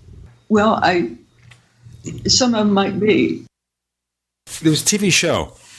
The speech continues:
Speaker 2: cult T V show called Farscape, where all the spaceships, Leviathans, I think they call them, were living creatures, although they look like spaceships. But you could actually talk to them.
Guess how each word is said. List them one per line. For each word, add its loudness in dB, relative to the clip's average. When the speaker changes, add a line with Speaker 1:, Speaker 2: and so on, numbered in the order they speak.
Speaker 2:
cult 0
T 2
V 2
show 2
called 0
Farscape, 0
where 2
all 4
the 2
spaceships, -2
Leviathans, 0
I 0
think -2
they 0
call -2
them, -4
were -2
living 0
creatures, 0
although 2
they 2
look 0
like 0
spaceships. -2
But 0
you 2
could 2
actually -2
talk -2
to -8
them. -10